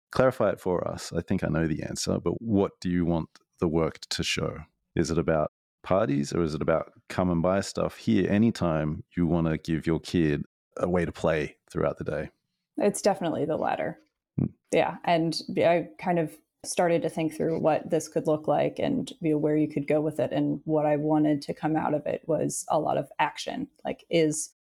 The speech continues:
Speaker 2: can Party City do more than even just sell parties, but can it be a place where you would gather and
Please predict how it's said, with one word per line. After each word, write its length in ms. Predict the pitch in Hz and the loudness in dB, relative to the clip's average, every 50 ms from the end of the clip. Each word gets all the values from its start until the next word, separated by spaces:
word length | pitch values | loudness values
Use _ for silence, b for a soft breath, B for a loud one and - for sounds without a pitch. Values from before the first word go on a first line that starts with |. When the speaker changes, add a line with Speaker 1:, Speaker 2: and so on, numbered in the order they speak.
| _ _ _ _ _ _ | _ _ _ _ _ _
Speaker 2:
can 180 | - 208 185 165 | 0 0 0 2
Party 280 | - - 175 175 170 165 | 2 2 2 2 2 0
City 460 | - - 170 165 160 156 156 156 151 | 0 2 2 4 4 4 4 2 2
do 200 | 156 - 165 156 | 2 2 2 4
more 240 | 156 151 151 151 151 | 4 4 2 2 2
than 180 | 151 147 147 - | 0 0 0 0
even 260 | 160 156 160 160 151 | -2 0 0 2 2
just 300 | 151 151 147 - - - | 2 0 0 -2 -4 -6
sell 320 | - - - 147 147 151 | -4 -2 0 0 0 0
parties, 540 | 143 - 147 147 147 147 143 143 - - - | 0 0 -2 0 0 0 -2 -2 -4 -4 -2
but 240 | - - - - - | -2 -2 -2 -4 -4
can 160 | - - 156 | -2 0 2
it 160 | 151 - - - | 2 2 0 0
be 160 | 147 151 151 | 0 2 2
a 60 | - | 0
place 440 | - - - 156 - 120 - - - | 0 0 2 2 2 0 -2 -2 -2
where 360 | 143 151 - - - - - - | -2 0 0 0 -2 -2 -4 -4
you 220 | 160 160 156 151 | -2 0 2 2
would 220 | 156 151 147 147 - | 2 2 0 2 2
gather 460 | 165 160 156 160 156 156 156 160 - | 2 2 2 2 0 0 0 -2 -2
and 420 | - - 151 151 156 151 151 156 | -2 0 0 2 2 2 2 0